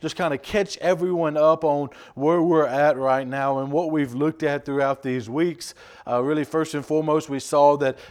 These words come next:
uh, Christ was the founda-, the plan of salvation before the foundation of the world, that God, before he created anything, he had planned for Christ to be the Savior for those that would believe and trust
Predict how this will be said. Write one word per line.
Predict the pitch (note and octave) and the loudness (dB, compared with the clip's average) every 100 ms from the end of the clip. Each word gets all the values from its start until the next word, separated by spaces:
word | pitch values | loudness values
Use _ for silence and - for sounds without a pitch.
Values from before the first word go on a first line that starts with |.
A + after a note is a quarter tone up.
| - | 0
uh, | B2 A#2 | 0 0
Christ | - D#3+ C#3+ E3+ E3+ | 0 2 2 2 -2
was | D3 - | -6 -6
the | C3+ | -4
founda-, | D3+ C#3+ C#3+ D#3 C3+ | -2 -2 -4 -4 -2
the | C3 B2 | 0 0
plan | A#2+ C#3+ D3+ D#3 D#3+ | -2 -2 0 0 -2
of | C3 | 0
salvation | D3+ C3 C#3+ D#3 E3 D3+ | 0 2 0 -4 -6 -8
before | C3 C#3+ | -6 -4
the | B2+ | -4
foundation | C#3 C3+ B2+ D#3 - | -2 -4 -2 -6 -6
of | C#3 | -10
the | C3 | -8
world, | B2 C#3+ E3+ F3+ - - - | -6 -2 0 -2 -8 -16 -6
that | C3+ | -2
God, | C#3 D3+ D#3+ | 6 8 8
before | D3+ D3 D#3 | 4 0 0
he | D#3 | 0
created | D3+ D#3+ D#3 D#3+ D3+ | -2 0 2 4 2
anything, | C3 D3+ F3+ F#3 F3 G3 | 0 -2 -2 -2 -4 -6
he | C#3 C#3+ | -6 -4
had | C#3+ - | -4 -2
planned | D#3+ D3+ | -4 -4
for | B2+ A#2+ | -6 -8
Christ | - D#3+ E3+ F#3 - - - - | -2 4 4 4 -4 -16 -16 -6
to | |
be | C3+ D3+ E3+ | -4 -2 -2
the | C3+ | -4
Savior | - D#3 E3 E3+ F3 | 0 2 2 2 -2
for | D3 | -2
those | C3+ D3+ E3+ | 0 0 2
that | D3+ | 2
would | C#3 B2+ | 0 -2
believe | C#3 D3+ E3 | 0 2 2
and | C#3+ | -2
trust | - D3+ E3 - - | -4 2 2 2 -10